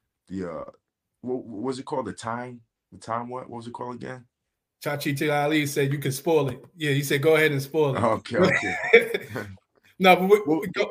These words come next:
Speaker 1: it was called the Time, the Timekeepers. Yeah.
Speaker 2: Timekeepers,
Speaker 1: I want
Speaker 2: yeah, the three
Speaker 1: those. Look, I want those as action figures, man. Those Timekeepers.
Speaker 2: Yeah, yeah.
Speaker 1: That's what I want.
Speaker 2: The Timekeepers.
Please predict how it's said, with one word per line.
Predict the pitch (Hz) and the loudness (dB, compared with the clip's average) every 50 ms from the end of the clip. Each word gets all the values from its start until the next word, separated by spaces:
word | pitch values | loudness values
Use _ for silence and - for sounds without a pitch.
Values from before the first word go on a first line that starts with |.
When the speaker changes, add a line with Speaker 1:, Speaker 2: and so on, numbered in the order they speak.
| - - | -4 -6
Speaker 1:
it | 139 | -6
was | 135 131 | -6 -4
called | - 165 139 123 | -2 -2 -2 -2
the | 113 | -2
Time, | - - 139 135 131 131 131 127 117 | -6 -8 -8 -6 -4 -4 -6 -6 -8
the | 104 92 | -12 -10
Timekeepers. | - 143 143 143 135 117 - 123 - - 76 67 - - | -6 -4 -2 -2 -2 -4 -6 -10 -10 -10 -12 -18 -14 -10
Yeah. | 90 104 123 123 127 123 113 101 - | -6 -2 -2 0 0 -2 -2 -2 0
Speaker 2:
Timekeepers, | 240 240 247 247 240 233 202 156 151 135 | 2 2 2 2 2 2 2 2 0 0
Speaker 1:
I | - | 4
want | 202 | 4
Speaker 2:
yeah, | 226 196 165 | 4 4 4
the | 147 156 143 139 | 2 -2 -4 -4
three | 208 226 233 233 233 233 | -2 0 0 0 0 -2
Speaker 1:
those. | - 120 | -6 -8
Look, | 123 107 - 85 | -10 -8 -6 -6
I | 113 151 | -6 -6
want | 160 147 127 113 - - | -6 -6 -10 -12 -12 -10
those | 117 113 117 113 104 95 87 90 | -8 -6 -6 -6 -8 -12 -14 -18
as | 78 78 | -18 -16
action | 69 92 92 87 - - 76 | -14 -14 -14 -14 -16 -20 -20
figures, | - - 80 71 71 73 67 62 67 | -20 -18 -18 -18 -18 -20 -20 -20 -20
man. | 73 73 73 71 69 - | -20 -20 -20 -20 -20 -20
Those | 76 82 - | -20 -20 -18
Timekeepers. | - 117 117 120 117 120 120 139 139 139 - 151 147 147 160 | -14 -10 -8 -8 -8 -8 -8 -8 -10 -10 -10 -12 -8 -4 -2
Speaker 2:
Yeah, | 156 147 135 120 120 117 - _ _ _ _ _ _ _ _ _ | -2 -2 -2 -4 -8 -12 -18 _ _ _ _ _ _ _ _ _
yeah. | - 143 151 | -6 -4 -2
Speaker 1:
That's | 143 120 101 | -2 -4 -6
what | 78 76 | -8 -10
I | 78 76 | -10 -10
want. | 71 71 64 58 53 - _ _ _ _ - - - _ - | -10 -12 -16 -18 -20 -20 _ _ _ _ -20 -20 -20 _ -18
Speaker 2:
The | 117 | -14
Timekeepers. | 117 - 170 170 170 170 165 - - 147 139 135 131 123 120 117 - - | -8 -4 0 2 2 0 0 -2 -2 -4 -4 -4 -6 -10 -12 -12 -16 -20